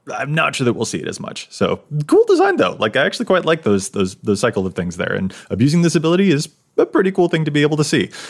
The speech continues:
That was a whole bunch on white, but we've still got two other colors to tackle. So, uh, Dana, how about you move us right on to blue? Because I feel like there's some cards here that speak to you.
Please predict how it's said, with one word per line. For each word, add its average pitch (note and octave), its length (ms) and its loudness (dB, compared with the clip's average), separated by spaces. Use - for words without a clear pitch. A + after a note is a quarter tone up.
That A#3 140 4
was C#4+ 100 0
a G#3+ 60 4
whole F#3 140 4
bunch F#3 180 0
on F#3 120 2
white, A#2+ 280 2
but B2+ 300 0
we've B2 180 2
still G#3+ 140 4
got G#3 140 4
two D#3+ 120 4
other B2 160 4
colors G2+ 300 2
to F#2+ 80 -14
tackle. C#3 360 0
So, A#2 300 4
uh, G#2+ 300 4
Dana, D#3 340 2
how D3+ 120 -2
about A3+ 160 2
you F#3 120 2
move D#3 180 0
us D3 140 2
right A#2+ 140 2
on B2 180 0
to A#2 80 -2
blue? F2+ 580 -4
Because A2 300 -2
I - 100 -6
feel C4 160 -4
like F#4+ 140 2
there's F#3+ 140 0
some D#3+ 120 0
cards C3 280 -2
here A#2 160 2
that F2+ 180 -2
speak - 300 -6
to - 100 -10
you. - 120 -10